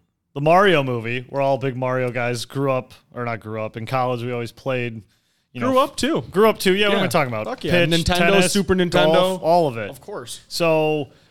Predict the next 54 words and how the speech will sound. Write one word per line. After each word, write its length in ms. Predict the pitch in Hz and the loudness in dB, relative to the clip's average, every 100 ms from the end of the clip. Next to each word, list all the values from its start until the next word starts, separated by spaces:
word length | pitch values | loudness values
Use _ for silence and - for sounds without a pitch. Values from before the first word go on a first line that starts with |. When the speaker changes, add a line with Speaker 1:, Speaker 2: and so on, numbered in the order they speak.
| - | -8
Speaker 1:
we 140 | 170 | 0
were 100 | 214 | 4
all 120 | 208 | 4
pretty 200 | 202 202 | 2 2
excited 380 | 190 - 185 175 | 0 0 0 2
about 160 | 170 156 | 0 -2
the 60 | 156 | -2
movie 260 | 156 147 | -4 -4
coming 260 | 135 156 139 | -4 -4 -2
out. 320 | 135 135 131 - | -2 -4 -6 -8
Uh, 220 | 127 131 | -6 -4
yes, 300 | 131 139 131 | -2 -2 -2
we're 140 | 139 135 | -2 0
all 240 | 131 131 | 0 -2
over 160 | 127 127 | -4 -6
thirty. 340 | - 131 127 | -6 -6 -4
Who 60 | 127 | -6
cares? 520 | 127 127 120 120 - - | -6 -4 -4 -6 -12 -12
I'm 80 | 117 | -10
still 300 | - 143 131 | -6 -4 -4
into 140 | 123 | -4
animated 440 | 120 123 120 120 113 | -4 -4 -4 -6 -6
movies 300 | 117 117 107 | -8 -10 -10
big 240 | - 120 | -10 -10
time. 360 | - 117 110 110 | -8 -6 -6 -8
And 200 | 120 117 | -10 -6
Lou 220 | 127 175 | -2 0
actually 320 | 156 123 - 123 | 0 -2 -8 -8
went 300 | 123 120 - | -8 -10 -12
and 120 | 120 110 | -14 -10
saw 340 | - 127 101 | -6 -6 -8
it. 100 | - _ - | -12 _ -6
Speaker 2:
I 80 | 147 | -2
did. 300 | 147 139 123 - | 0 -2 -4 -10
Yeah, 160 | - 156 | -4 -2
I 40 | 139 | -2
forgot 240 | 160 151 | -2 -2
to 60 | 143 | -2
bring 200 | 151 143 | -4 -2
that 140 | 135 | 0
up, 160 | 143 131 | -2 -2
actually. 320 | 113 - 127 | -6 -6 -6
This, 200 | 123 - | -6 -8
this 260 | 123 131 | -8 -8
past 320 | - 147 123 143 | -4 -4 -2 -4
weekend, 320 | 135 123 117 | -6 -6 -8
I 80 | 120 | -8
went 200 | 127 123 | -6 -8
and, 200 | 117 113 | -8 -8
uh, 280 | 110 110 107 | -8 -8 -8
saw 280 | - 123 | -4 -4
it 60 | 120 | -4
on 180 | 117 117 | -6 -8
Saturday. 600 | - 117 117 104 104 | -6 -6 -6 -8 -10